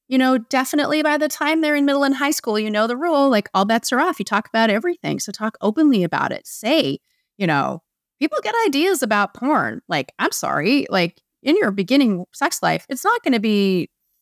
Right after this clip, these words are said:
two men and a goat, right? That's not happening." Um, like, this is just not real. So you can talk more explicitly about what sex should look like, um, and consent and that kind of thing. It's, you know, I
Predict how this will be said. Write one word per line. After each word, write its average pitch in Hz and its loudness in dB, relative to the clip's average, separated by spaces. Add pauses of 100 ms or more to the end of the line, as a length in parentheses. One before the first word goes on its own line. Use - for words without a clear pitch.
(160)
two 226 0
men 190 4
and 165 2
a 165 0
goat, 175 0 (120)
right? 156 0
That's 208 -2
not 359 0
happening." 202 -4 (380)
Um, 170 0 (140)
like, 185 -2
this 247 -4
is - -16
just - -12
not 196 2
real. 185 2
So - -4
you - -8
can 220 0
talk 226 -2
more 196 -2
explicitly - -6
about 156 -2 (360)
what 190 -2
sex - -6
should 165 -6
look 165 -6
like, 160 -2 (240)
um, 175 -2 (600)
and 190 2
consent 165 0
and 147 -2
that - -4
kind - -6
of - -8
thing. - -10 (440)
It's, - -6
you 240 2
know, 180 2 (380)
I 196 -2